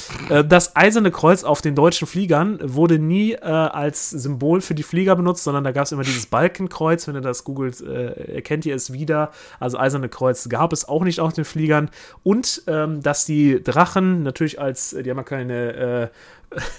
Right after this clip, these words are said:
keine Flak-Abwehr da drauf oder keine, keine M Gs. Die machen natürlich mit Feuer, arbeiten sie. Das,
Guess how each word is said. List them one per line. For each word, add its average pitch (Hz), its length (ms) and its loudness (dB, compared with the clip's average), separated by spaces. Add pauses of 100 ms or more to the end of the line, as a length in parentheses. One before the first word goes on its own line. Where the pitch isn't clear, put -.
(440)
keine 117 220 -6
Flak-Abwehr 147 720 -2
da 147 100 0
drauf 147 320 0
oder 131 140 -2
keine, 135 260 -4
keine 127 220 -4
M 123 120 -4
Gs. 147 300 -2 (180)
Die 139 80 -8
machen 143 240 -8
natürlich 127 260 -8
mit 127 100 -12
Feuer, 165 500 0
arbeiten 160 440 2
sie. 165 320 2 (300)
Das, - 320 2